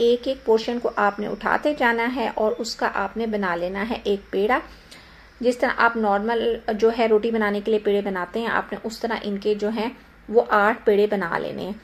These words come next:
अब आपने इनको cover करके दस minute के लिए rice होने के लिए छोड़ देना है। उसके बाद आपने करना क्या है कि एक पेड़ा उठाना है और उसको आपने oval shape में जो है ना वो बेल लेना है। और जो है इसकी जो thickness है वो आपने ज़्यादा नहीं रखनी,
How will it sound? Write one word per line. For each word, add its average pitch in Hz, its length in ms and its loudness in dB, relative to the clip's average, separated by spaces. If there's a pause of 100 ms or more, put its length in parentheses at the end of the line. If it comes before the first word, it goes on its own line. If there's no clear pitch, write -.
(120)
अब 269 120 -2
आपने 254 300 -2
इनको 254 240 -4 (120)
cover 262 280 0
करके 254 360 0 (100)
दस 226 300 0
minute 254 240 -2
के 240 120 2
लिए 240 200 2
rice 202 380 0
होने 214 160 -2
के 226 120 -2
लिए 247 160 2
छोड़ 185 300 -2
देना 156 240 -6
है। 185 80 -6 (720)
उसके 277 280 -2
बाद 247 240 4
आपने 226 300 0
करना 233 300 -2
क्या 233 160 0
है 233 80 -2
कि 233 220 -4
एक 226 240 2
पेड़ा 233 200 4
उठाना 233 360 -2
है 339 120 -2 (520)
और 247 160 8
उसको 240 280 2
आपने 214 560 0
oval 220 280 4
shape 214 360 0
में 220 160 0
जो 220 100 0
है 220 160 -2
ना 208 100 -2
वो 220 160 2
बेल 180 300 2
लेना 170 240 -6
है। 185 220 -14 (960)
और 214 400 -2
जो 226 180 -2
है 247 220 0
इसकी 254 260 -6
जो 254 160 2
thickness 254 480 -4
है 254 60 2
वो 247 120 0
आपने 220 320 0
ज़्यादा 202 360 0
नहीं 294 200 -2
रखनी, 254 320 -2